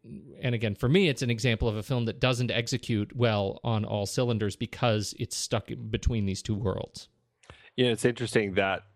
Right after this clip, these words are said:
Speaker 2: this film is about a city that actually was going through that very same thing.
Speaker 1: Yeah.
Speaker 2: <laughs>
Speaker 1: Yeah,
Speaker 2: This
Speaker 1: that's a great point.
Speaker 2: This grittier, dirtier world that it had come from, that for it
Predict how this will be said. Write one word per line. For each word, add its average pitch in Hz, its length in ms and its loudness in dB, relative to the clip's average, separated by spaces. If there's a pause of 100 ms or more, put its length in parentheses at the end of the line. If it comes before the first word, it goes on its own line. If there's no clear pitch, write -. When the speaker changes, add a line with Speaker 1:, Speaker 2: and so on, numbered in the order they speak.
Speaker 2:
this 101 280 0
film 101 400 0
is 101 200 0
about 95 420 0
a 92 80 -2
city 98 460 -2
that 98 240 2
actually 95 320 -2
was 92 160 -4
going 98 200 0
through 98 140 -6
that 90 220 0
very 92 200 0
same 90 220 -2
thing. 90 380 0
Speaker 1:
Yeah. 135 400 2 (100)
Speaker 2:
<laughs> 131 120 0
Speaker 1:
Yeah, 175 260 4
Speaker 2:
This 127 100 2
Speaker 1:
that's 185 160 0
a 151 60 -4
great 135 200 0
point. 151 400 -4
Speaker 2:
This 120 200 2
grittier, 120 520 0
dirtier 107 600 0 (240)
world 104 560 2
that 98 180 2
it 98 120 0
had 98 180 -2
come 104 240 0
from, 95 280 0
that 104 260 0 (100)
for 104 240 2 (160)
it 135 240 2